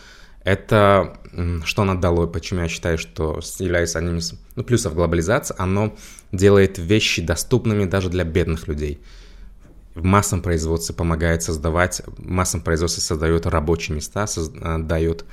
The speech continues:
услуги, сервис, образование и так далее. Именно из-за ма-, масштабности. И, э,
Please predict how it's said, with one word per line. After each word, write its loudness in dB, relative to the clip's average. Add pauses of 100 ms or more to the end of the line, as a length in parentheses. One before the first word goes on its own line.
(1400)
услуги, 2
сервис, 0
образование 0
и -10
так -4
далее. -4 (100)
Именно -4 (260)
из-за -6 (200)
ма-, -8
масштабности. -8 (500)
И, 2
э, -2